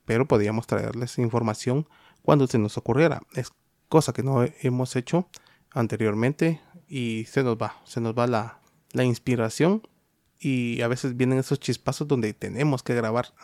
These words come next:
sí o sí. Siempre hemos mencionado en programas anteriores de que recordar es volver a vivir. Y eso es cierto, hemos hablado muchísimo con Chepe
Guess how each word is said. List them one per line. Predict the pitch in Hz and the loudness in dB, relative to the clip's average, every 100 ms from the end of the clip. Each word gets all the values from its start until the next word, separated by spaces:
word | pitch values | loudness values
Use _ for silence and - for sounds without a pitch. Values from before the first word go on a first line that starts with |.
| - | -20
sí | - - 123 - _ | -8 -2 -2 -4 _
o | 143 | -2
sí. | - 101 - _ _ _ _ _ _ _ _ _ _ _ - 160 | 0 -6 -12 _ _ _ _ _ _ _ _ _ _ _ -16 0
Siempre | - 180 202 | 4 6 6
hemos | 208 202 | 6 4
mencionado | - 135 135 120 120 123 | 2 0 2 2 4 4
en | 117 | 4
programas | 117 110 113 117 131 | 2 2 0 0 0
anteriores | 120 117 113 120 120 | 0 2 2 0 0
de | 127 | -2
que | - 127 131 - _ _ _ - - | 0 0 0 -4 _ _ _ -12 0
recordar | 127 123 120 117 131 - | 0 4 4 4 2 0
es | - 120 | -2 2
volver | 120 113 131 | 4 4 2
a | |
vivir. | 113 113 123 - _ _ _ _ _ _ _ _ _ _ - | 2 2 0 -4 _ _ _ _ _ _ _ _ _ _ -4
Y | 147 | 2
eso | 160 208 | 4 4
es | - | 6
cierto, | 208 208 123 | 6 6 2
hemos | 139 147 | 2 2
hablado | 139 135 147 | 2 4 4
muchísimo | 147 143 - 185 170 156 | 6 2 4 2 4 2
con | - 139 | 0 0
Chepe | - 156 156 | 0 2 -2